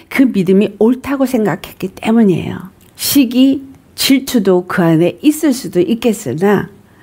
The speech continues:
결국은 내가 옳다라고 생각했기 때문에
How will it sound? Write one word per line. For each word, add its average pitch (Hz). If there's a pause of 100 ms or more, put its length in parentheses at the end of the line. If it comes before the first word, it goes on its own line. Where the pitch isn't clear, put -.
(300)
결국은 226
내가 294 (460)
옳다라고 285
생각했기 240
때문에 190